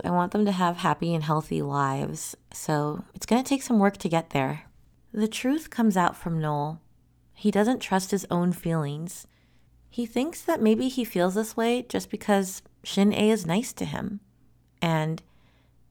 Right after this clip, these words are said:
he's been through a lot. I mean, Anna Victoria talked about the trauma he's been through, the abandonment issues.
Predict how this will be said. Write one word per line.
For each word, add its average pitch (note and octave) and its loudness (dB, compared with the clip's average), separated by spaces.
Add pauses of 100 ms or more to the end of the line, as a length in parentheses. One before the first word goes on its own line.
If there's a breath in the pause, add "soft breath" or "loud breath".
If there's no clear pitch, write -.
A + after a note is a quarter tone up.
(100)
he's F#3 -4
been F#3 2
through F3 -2
a D3 2
lot. C3+ -2
I F3+ -2
mean, F3 0
Anna E3+ 0
Victoria E3 -2
talked D3 -2
about D3 -2
the - -10
trauma D3+ -2
he's F#3 0
been F3+ -4
through, F#3 -2
the D3+ -2
abandonment D3 -2
issues. G#3 0